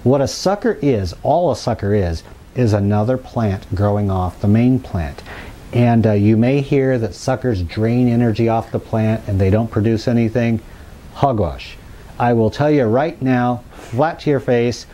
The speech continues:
that is a bald-faced lie, and it is, it, it, it, no. <laughs> Okay? <laughs> No, I'm trying to use these, these words, and I can't,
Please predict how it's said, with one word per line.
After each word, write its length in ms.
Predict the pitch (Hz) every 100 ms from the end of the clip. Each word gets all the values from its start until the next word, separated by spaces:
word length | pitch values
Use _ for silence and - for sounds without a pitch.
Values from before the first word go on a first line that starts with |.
| - - 95
that 240 | 127 143
is 140 | 143 101
a 160 | 90 80 107 - - -
bald-faced 720 | - 143 147 143 127 120 110 95
lie, 600 | 95 113 117 87 82 95 - - - -
and 300 | 127 120 127
it 140 | 117 101
is, 220 | 92 123
it, 160 | 135 123 -
it, 140 | 127 101 - -
it, 120 | - 127
no. 400 | 151 302 247 87 - - - - -
<laughs> 580 | 403 - 381 - - -
Okay? 580 | 269 - 143 175 240 - - -
<laughs> 200 | 330 440
No, 420 | 208 294 - 135 - - 277
I'm 120 | 226 294
trying 200 | 254 247
to 60 |
use 220 | 220 220
these, 240 | 208 220 214 175 - -
these 220 | 180 180 - - -
words, 400 | 160 226 180 -
and 160 | 131
I 80 | 151
can't, 180 | -